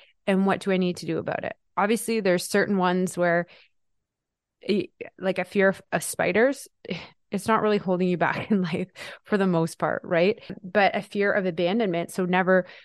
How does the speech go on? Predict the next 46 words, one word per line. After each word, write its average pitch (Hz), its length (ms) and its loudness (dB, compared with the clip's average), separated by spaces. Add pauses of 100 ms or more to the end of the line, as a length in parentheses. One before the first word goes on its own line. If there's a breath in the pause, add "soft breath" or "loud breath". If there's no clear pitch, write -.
(140)
putting 190 240 2
yourself 180 500 2
out 196 220 2
there 175 380 4
or 175 220 2
never 180 480 4
loving 185 540 2
or 170 180 2
never 175 240 2
starting 196 360 0
the 214 60 2
business 196 560 4
because 185 260 -4
you're 180 140 2
afraid 180 420 -4
of 202 100 -2
failure, 208 640 4 (440 loud breath)
it, 202 260 0
it's 226 220 0
like 202 160 0
that's 202 320 0
limiting 202 320 4
you, 175 180 -2
because 190 340 -2
if 185 120 -2
you 208 120 0
have 208 240 -2
this 202 160 -4
desire 180 440 0
on 170 120 -2
your 165 80 -4
heart, - 340 -2
this 180 140 -2
purpose, 185 580 0
this - 280 -6 (300 loud breath)
soul 196 280 2
mission, 196 600 2
but 185 200 2
you 185 420 0
hold 202 260 2
yourself 180 320 0
back - 240 0
because 175 280 -6
of 175 100 -4
fear, 202 420 -2 (760 loud breath)
that, 214 180 4